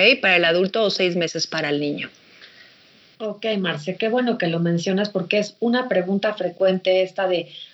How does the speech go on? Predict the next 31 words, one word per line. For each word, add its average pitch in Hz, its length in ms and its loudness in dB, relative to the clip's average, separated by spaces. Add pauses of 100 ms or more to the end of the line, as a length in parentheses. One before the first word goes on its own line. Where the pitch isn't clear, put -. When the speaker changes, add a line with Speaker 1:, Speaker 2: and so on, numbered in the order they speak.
(100)
Speaker 2:
¿hay 220 240 2
un 233 220 2
tiempo 208 580 2
para, 165 600 -2
para, 170 240 -2
un 180 240 0
tiempo 208 340 2
normal 180 600 2
para 170 220 0
vivir 180 260 0
el 175 160 2
duelo? 165 500 0
¿No? 180 160 -10
Es 185 120 -10
algo 202 220 2
que - 80 0
me 165 100 -4
Speaker 1:
Ujú. 170 80 2
Speaker 2:
preguntan 170 580 -2
mucho. 160 520 -4 (340)
Y 196 280 4
Speaker 1:
Ujú. 180 80 2
Speaker 2:
bueno, 196 320 2
es, 180 180 0 (200)
se - 140 -4
me 208 120 0
hace 208 160 -2
una 220 160 0
respuesta 185 480 0
muy 190 200 2
acertada. 185 760 0